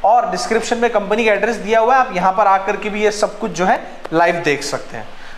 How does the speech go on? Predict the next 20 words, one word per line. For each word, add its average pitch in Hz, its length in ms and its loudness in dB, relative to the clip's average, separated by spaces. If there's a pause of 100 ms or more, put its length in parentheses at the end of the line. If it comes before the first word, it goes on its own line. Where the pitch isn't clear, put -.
(140)
तो, 208 120 2
आ, 180 160 4
सबसे 202 240 -2
पहले 233 200 2
तो 247 60 4
आपका 240 260 2
सर 226 120 0
धन्यवाद 190 440 2
बहुत 165 240 0
बहुत, 170 280 0
आपने 160 240 0
आपका 180 160 0
कीमती 165 360 -4
समय 170 320 0
दिया 170 160 2
और 170 60 4
ये 165 60 0
business 156 200 -8
idea 151 200 2
बताया। 135 360 0